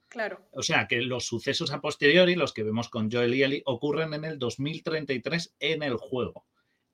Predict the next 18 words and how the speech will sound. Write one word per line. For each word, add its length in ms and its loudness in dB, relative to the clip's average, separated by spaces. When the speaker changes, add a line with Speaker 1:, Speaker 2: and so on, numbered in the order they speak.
Speaker 2:
En 340 2
la 140 -2
serie 600 2
empieza 520 -2
en 140 0
dos 240 -4
mil 240 -4
tres 420 0
y 120 2
los 180 2
sucesos, 720 0
eh, 120 -8
los 260 2
veinte 220 0
años 160 0
después, 320 -6
ocurren 420 -2
en 220 -4